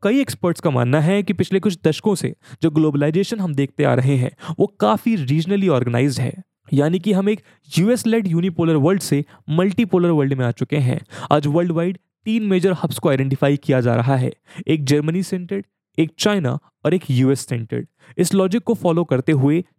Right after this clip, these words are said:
China आज कई regional spaces में अपने influence को बढ़ाने की कोशिश कर रहा है।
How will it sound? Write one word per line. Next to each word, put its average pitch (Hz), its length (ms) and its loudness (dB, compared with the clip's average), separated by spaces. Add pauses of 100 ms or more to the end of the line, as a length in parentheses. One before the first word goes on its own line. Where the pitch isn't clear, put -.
China 165 400 0 (240)
आज 180 240 -2 (120)
कई 226 180 4
regional 170 420 -2
spaces 160 440 0
में 139 200 -2 (220)
अपने 185 240 0
influence 185 360 -2
को 190 100 0
बढ़ाने 143 360 0
की 156 120 -2
कोशिश - 380 -2
कर 135 160 -2
रहा 120 220 -2
है। 127 200 -2